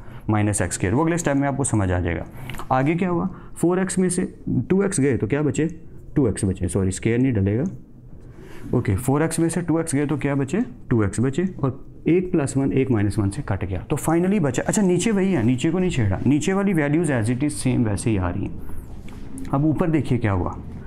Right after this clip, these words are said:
ये तो कट गया, क्या आएगा? माइनस टू एक्स की पावर थ्री प्लस, और ये पूरी ब्रैकेट में से बचा क्या?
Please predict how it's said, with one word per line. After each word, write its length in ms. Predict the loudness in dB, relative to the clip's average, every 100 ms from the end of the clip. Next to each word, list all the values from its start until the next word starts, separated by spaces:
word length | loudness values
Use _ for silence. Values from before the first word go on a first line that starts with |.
| -12 -12 -14 -14 -14 -8 0
ये 80 | 2
तो 80 | 2
कट 160 | 2
गया, 180 | 2 2 0 -6 0
क्या 120 | 2
आएगा? 240 | 2 2 2
माइनस 380 | 2 4 4 2
टू 120 | 2 0
एक्स 160 | 0
की 120 | 0 0
पावर 320 | 2 0 -2 -6 -14 -16 -12 -4
थ्री 240 | 2 2 0 -6 -6 -2 -2 2 2 2 0 -2 -6 -10 -10 -12 -8 0
प्लस, 360 | 2 2 -2 -6 -14 -14 -8 -2
और 120 | 2
ये 120 | 2
पूरी 440 | -2 0 4 6
ब्रैकेट 340 | 4 2 2 4
में 100 | 4
से 100 | 4
बचा 300 | 2 2 0
क्या? 200 | 0